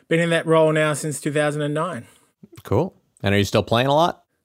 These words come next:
Speaker 1: Uh, would be, if not for what we're in at the moment. But, uh, <laughs> uh, still playing Masters now. So, uh, actually was lucky enough to make the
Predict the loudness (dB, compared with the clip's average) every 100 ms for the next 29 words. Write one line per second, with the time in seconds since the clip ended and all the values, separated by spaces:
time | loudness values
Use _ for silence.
0 | _ _ -4 -2 -2 -2 2 2 4 2
1 | 0 -4 -8 -2 -2 0 -2 -2 -6 -6
2 | -2 -2 -2 -2 0 2 0 0 0 2
3 | 0 0 -4 -8 -10 -14 -4 0 2 0
4 | -2 _ -10 -2 4 4 4 2 2 -2
5 | -2 2 2 2 0 0 -4 -10 -14 _
6 | -4 -2 -2 -4 -2 0 2 2 0 -2
7 | -2 -4 -4 -2 -2 -2 -4 -10 -8 -6
8 | -2 -2 -2 -2 -2 -2 -2 0 -2 -6